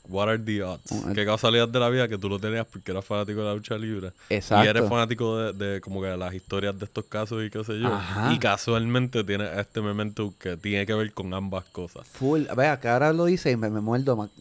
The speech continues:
Speaker 2: más
Speaker 1: <laughs>
Speaker 2: cada vez, como que
Speaker 1: Vaya, eso
Speaker 2: que
Speaker 1: hubiese costado dinero.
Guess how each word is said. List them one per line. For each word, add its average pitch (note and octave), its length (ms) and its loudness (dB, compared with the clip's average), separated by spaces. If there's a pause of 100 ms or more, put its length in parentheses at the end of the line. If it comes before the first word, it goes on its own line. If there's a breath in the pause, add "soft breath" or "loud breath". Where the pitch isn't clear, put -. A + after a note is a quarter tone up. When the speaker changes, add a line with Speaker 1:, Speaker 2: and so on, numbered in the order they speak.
(200)
Speaker 2:
más G#2 160 -4
Speaker 1:
<laughs> E3 360 0
Speaker 2:
cada A#2 320 6
vez, G2+ 200 -2
como A2 240 -6
que G2 180 -6 (160)
Speaker 1:
Vaya, A#2 260 0
eso G2+ 100 -4
Speaker 2:
que G#2+ 80 0
Speaker 1:
hubiese A2 220 0
costado A2 480 -2
dinero. B2 400 -4